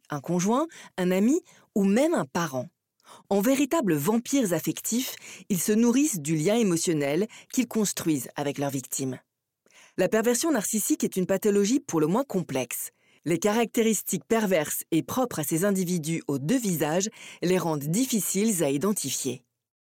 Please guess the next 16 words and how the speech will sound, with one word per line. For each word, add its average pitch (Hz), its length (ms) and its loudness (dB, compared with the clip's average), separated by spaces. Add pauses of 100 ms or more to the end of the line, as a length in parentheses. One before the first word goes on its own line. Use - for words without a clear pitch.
(520)
En 180 80 0
réalité, 233 580 2 (320)
le 185 80 2
pervers 247 320 4
narcissique 226 540 0
ne 208 80 2
montre 214 320 0
son 165 160 -2
vrai 214 180 2
visage 190 480 0 (140)
que 320 120 4
dans 233 140 4
l'intimité 254 720 2
de 233 80 0
la 156 140 2
relation 156 520 0